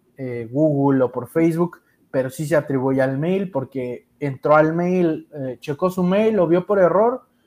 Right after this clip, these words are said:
eh, un clic y todo, pero ya después se fue a otra y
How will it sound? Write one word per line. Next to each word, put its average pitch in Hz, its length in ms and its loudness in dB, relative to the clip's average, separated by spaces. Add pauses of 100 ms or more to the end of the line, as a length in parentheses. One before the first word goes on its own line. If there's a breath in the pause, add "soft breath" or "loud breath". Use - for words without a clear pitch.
(180)
eh, 135 300 -4
un 151 200 -2
clic 220 360 0
y 208 140 -4
todo, 226 520 2
pero 127 380 -4 (260)
ya 135 200 0
después 143 340 -2
se 147 80 0
fue 139 320 0
a 135 100 4
otra 143 360 2
y 143 200 -8